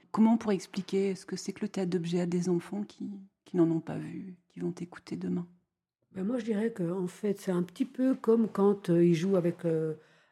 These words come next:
Speaker 2: avec des, avec des jouets, quoi. C'est travaillé, ça veut dire c'est professionnel.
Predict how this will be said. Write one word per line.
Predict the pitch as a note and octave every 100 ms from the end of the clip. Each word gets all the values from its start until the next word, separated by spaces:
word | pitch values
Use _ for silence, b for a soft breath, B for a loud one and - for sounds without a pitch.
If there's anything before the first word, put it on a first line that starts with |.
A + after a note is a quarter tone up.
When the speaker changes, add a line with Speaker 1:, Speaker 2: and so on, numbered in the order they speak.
| b
Speaker 2:
avec | E3 F3
des, | E3 D3
avec | D#3 D3 E3
des | D#3
jouets, | D3 D3 D#3 D#3+
quoi. | C3 A2+ -
C'est | F#3
travaillé, | - D#3+ G3 G3+ F3
ça | D3+ D#3+
veut | D3+
dire | D#3
c'est | E3
professionnel. | - C#3+ D3 D#3+ D3+ F#3+ G#3 F3 D3